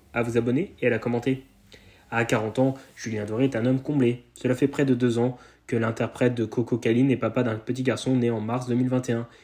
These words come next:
et dont on ignore le prénom. Le chanteur fait preuve de beaucoup de discrétion lorsque cela concerne sa vie privée, comme il l'a confié à Nikos dans cinquante Minutes Inside. Après Gilles Lelouch en septembre dernier et Camille Cotin au mois d'octobre, Julien Doré s'est tourné auprès du jeu des questions des journalistes Rencontres du Papotin.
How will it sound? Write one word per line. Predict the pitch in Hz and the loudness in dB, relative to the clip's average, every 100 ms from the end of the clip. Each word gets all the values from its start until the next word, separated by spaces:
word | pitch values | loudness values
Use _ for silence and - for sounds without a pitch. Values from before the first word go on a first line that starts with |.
| _ | _
et | 113 | -6
dont | 107 | -4
on | 110 | -4
ignore | 110 123 | -2 0
le | 131 | 0
prénom. | - 120 113 120 _ _ - | 0 -4 -4 -8 _ _ -10
Le | |
chanteur | 110 110 131 | -8 -2 0
fait | 127 113 | 0 -2
preuve | - 135 | 0 2
de | 123 | 2
beaucoup | 143 - | 0 -4
de | |
discrétion | 143 131 113 - 127 | -4 -2 -2 0 0
lorsque | 110 - | -2 -6
cela | 110 101 98 | -8 -8 -8
concerne | - 110 131 127 | -10 -4 -2 -2
sa | 117 | -2
vie | 123 | -4
privée, | - 120 113 113 - - - | -2 2 2 0 -12 -20 -10
comme | 113 | -6
il | 107 | -4
l'a | 104 | -4
confié | 113 107 131 | -6 0 0
à | |
Nikos | 117 - 131 | 2 4 6
dans | 131 | 4
cinquante | 110 117 123 120 | 0 -4 -4 0
Minutes | 127 120 | 0 0
Inside. | 120 113 107 107 _ - - - - | -4 -4 -6 -8 _ -20 -20 -20 -10
Après | 113 - | -2 2
Gilles | 131 165 | 4 6
Lelouch | 190 160 151 | 6 6 2
en | 135 | 0
septembre | 127 120 120 | -2 -2 -2
dernier | 117 117 117 | 0 0 0
et | 123 | -2
Camille | 113 120 113 | 0 0 0
Cotin | 117 113 | 0 0
au | |
mois | 107 107 | -4 -4
d'octobre, | 101 - 127 131 - _ | -4 0 0 0 -10 _
Julien | - 113 | -10 -8
Doré | 101 113 123 | -6 -2 0
s'est | 131 | 0
tourné | 113 117 113 | -2 0 0
auprès | 110 - 120 120 - - - | 0 -2 -2 -2 -8 -20 0
du | 131 | 2
jeu | 123 | 4
des | 135 | 4
questions | 120 117 - | 4 2 2
des | 135 | 2
journalistes | 113 110 113 127 | 2 0 -4 -4
Rencontres | 107 - 127 | -6 0 0
du | 117 | 0
Papotin. | 117 120 117 113 | -2 -2 -4 -4